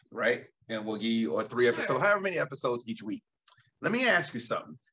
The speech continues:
Speaker 1: How real do you think these podcasts are? How real? We not gonna, I'm not gonna dog Joe
Speaker 2: Prescriptive.
Speaker 1: Rogan. I'm not gonna dog in
Speaker 2: Prescriptive.
Speaker 1: Wildin' Out Girls. I'm not gonna add, I'm not gonna
Speaker 2: Okay.
Speaker 1: dog anybody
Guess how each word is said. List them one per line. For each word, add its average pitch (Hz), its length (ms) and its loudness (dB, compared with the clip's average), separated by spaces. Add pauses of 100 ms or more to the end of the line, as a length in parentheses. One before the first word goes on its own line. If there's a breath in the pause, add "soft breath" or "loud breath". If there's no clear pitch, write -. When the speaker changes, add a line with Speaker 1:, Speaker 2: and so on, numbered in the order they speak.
(140)
Speaker 1:
How 240 260 4
real 190 420 4
do 139 100 -4
you 143 180 -2
think 131 240 -8
these 117 200 -10
podcasts 101 580 0
are? 85 120 -6 (540)
How 196 260 6
real? 170 340 6
We 254 120 2
not 269 220 2
gonna, 170 120 2
I'm 202 160 2
not 233 140 4
gonna 123 220 0
dog 135 320 6
Joe 143 100 -2
Speaker 2:
Prescriptive. 131 120 -2
Speaker 1:
Rogan. 147 480 2
I'm 175 140 0
not 143 180 0
gonna 110 240 -8
dog 135 320 2 (140)
in 147 160 0 (160)
Speaker 2:
Prescriptive. 175 200 -16 (220)
Speaker 1:
Wildin' 143 320 8
Out 147 240 6
Girls. 147 160 6
I'm 180 80 0
not 165 120 2
gonna 123 160 0 (140)
add, 147 600 8
I'm - 100 -2
not 165 160 4
gonna 139 220 0
Speaker 2:
Okay. - 140 -14
Speaker 1:
dog 143 340 4 (140)
anybody 185 880 0